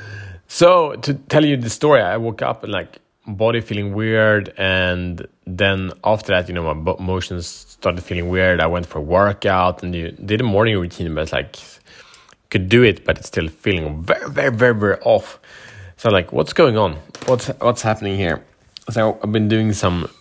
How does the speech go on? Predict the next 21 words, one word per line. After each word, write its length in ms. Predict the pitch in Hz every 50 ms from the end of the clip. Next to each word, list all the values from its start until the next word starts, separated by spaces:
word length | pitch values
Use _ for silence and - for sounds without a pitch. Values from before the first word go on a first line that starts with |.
| _ - -
uh, 440 | 95 85 80 73 62 55 50 50 -
self-coaching 960 | - - - - 107 113 113 - - - 135 135 139 135 - 165 156 156 135
and 200 | 98 87 73 82
doing 240 | 87 95 90 85 80
a 120 | 71 71 82
bunch 280 | 82 98 110 107 -
of 40 | 95
different 280 | 87 82 - 82 73 73
processes. 440 | - 104 110 113 - 107 101 90
I've 120 | 95 85 80
been 120 | 87 87
doing 140 | 87 87 82
the 60 | 73
King's 480 | 73 - - - 113 113 117 117 107 -
Court 240 | - - 127 117 101
I 60 | 98
shared 240 | 95 - - 87 85
about 260 | 87 80 73 71 -
some 160 | - - 73
days 240 | 76 98 104 107 104
ago. 380 | 107 101 107 107 104 104 98